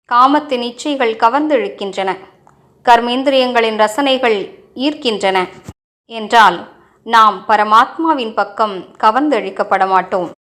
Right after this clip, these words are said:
நமது புத்தியில் மிகுந்த அழுக்கு வந்துவிட்டதென்றால், எந்த புத்தியில் அழுக்கு இருக்குமோ, அங்கே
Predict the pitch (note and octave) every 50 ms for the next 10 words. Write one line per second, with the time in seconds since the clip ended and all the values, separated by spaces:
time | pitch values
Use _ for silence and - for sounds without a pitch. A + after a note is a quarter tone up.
0 | _ _ _ A#3+ A#3+ A#3 A#3+ A#3 A#3 A3+ A3 A#3+ A#3+ A#3+ - C#4+ C4+ C4+ B3+ G#3
1 | F3 - - - F#3+ G#3+ A3 A3 A3+ B3+ C4 C#4 D#4 C4+ F#3+ G#3 A#3 C4 C#4+ C#4+
2 | - C#4 A3+ G#3 G#3 G3+ G3 G3 G3 - G3 F#3 F#3 F3+ F3+ F3 - G3 F#3+ G#3
3 | C4 D#4+ D4+ - _ _ _ _ _ - A#3 B3 C#4 D4 E4+ D4 C#4+ B3+ B3+ -
4 | C4+ B3+ B3 A#3 A3 G#3+ A3 C4 D4+ D#4+ D#4+ - C#4+ A#3 G#3 F#3+ - - G3+ G3+
5 | G3+ F#3+ E3 - - - _ - G#3+ G#3+ G#3+ G3 F#3+ F#3+